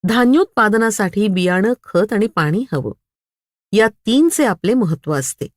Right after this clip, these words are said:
यापैकी एकाचीही उपेक्षा करता येत नाही.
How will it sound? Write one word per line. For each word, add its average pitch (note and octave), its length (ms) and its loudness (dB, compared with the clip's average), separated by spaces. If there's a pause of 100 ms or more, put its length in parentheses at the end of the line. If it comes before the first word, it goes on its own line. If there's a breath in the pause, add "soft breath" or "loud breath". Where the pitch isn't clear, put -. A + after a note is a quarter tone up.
(580)
यापैकी F3 460 0
एकाचीही F3 460 -2
उपेक्षा A#3+ 440 -2
करता G#3 300 -4
येत F#3+ 260 -4
नाही. D3+ 120 -8